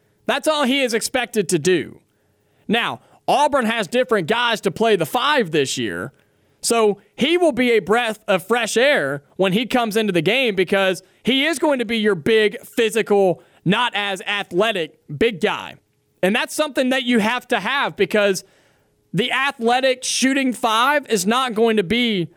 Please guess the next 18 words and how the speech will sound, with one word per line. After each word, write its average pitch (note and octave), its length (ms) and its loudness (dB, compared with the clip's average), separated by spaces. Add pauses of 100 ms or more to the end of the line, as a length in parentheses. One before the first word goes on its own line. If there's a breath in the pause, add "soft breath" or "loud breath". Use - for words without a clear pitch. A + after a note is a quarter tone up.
(120)
the F#3 100 0
best G#3+ 320 -2
matchup A3+ 640 0
every A3 280 -2
single G#3 360 2
game, G#3 340 0
night F3 240 -2
in, E3+ 140 0
night D3+ 220 -2
out. D#3 300 -4 (560)
And E3+ 120 2
that's A#3 200 -2
something A#3+ 280 -2
you F#3+ 120 4
have G3 200 -2
to E3+ 80 0
realize. D#3 560 0 (240 soft breath)
So, A3 440 -2